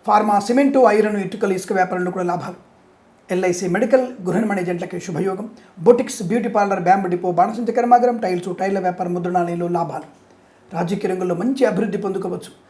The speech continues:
చేనేత వస్త్ర దర్జీ పనిచేసే వారికి లాభాలు, కళాకారుల క్రీడగా అభివృద్ధి పొందుకోవచ్చు, రాజకీయ రంగంలో అనుకూలమైన శుభస్థితి, సినిమా రంగంలో వ్యాపార లాభాన్ని పొందుకునే అవకాశాలున్నాయి.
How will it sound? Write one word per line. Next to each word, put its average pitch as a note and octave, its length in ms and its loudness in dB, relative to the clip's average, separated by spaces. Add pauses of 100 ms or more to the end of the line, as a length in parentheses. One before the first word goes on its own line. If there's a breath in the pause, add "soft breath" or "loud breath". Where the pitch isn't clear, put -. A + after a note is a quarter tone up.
(220 soft breath)
చేనేత C4 360 6
వస్త్ర G#3+ 320 0
దర్జీ F#3+ 260 2
పనిచేసే G3+ 520 -2
వారికి F3+ 240 2
లాభాలు, F3+ 360 0 (560)
కళాకారుల G#3+ 460 4
క్రీడగా B3 280 6
అభివృద్ధి A3 300 0
పొందుకోవచ్చు, A3+ 440 0 (380)
రాజకీయ F3 360 -2
రంగంలో F3 260 2
అనుకూలమైన A3 480 4
శుభస్థితి, A3+ 400 -2 (160)
సినిమా F#3+ 240 2
రంగంలో F3+ 320 0 (100)
వ్యాపార F3+ 260 2
లాభాన్ని F3 460 -4
పొందుకునే F3+ 360 -2 (140)
అవకాశాలున్నాయి. - 600 -10